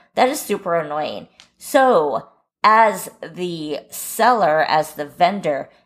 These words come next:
make sure you're accounting for the printing plus shipping times in your listings.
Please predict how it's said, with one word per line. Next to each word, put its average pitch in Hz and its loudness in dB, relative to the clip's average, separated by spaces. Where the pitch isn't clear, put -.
make 339 -2
sure 415 0
you're 370 2
accounting 180 -2
for 170 0
the 160 -2
printing 214 -4
plus 180 0
shipping - -8
times 220 0
in 185 -4
your 180 -2
listings. 151 -4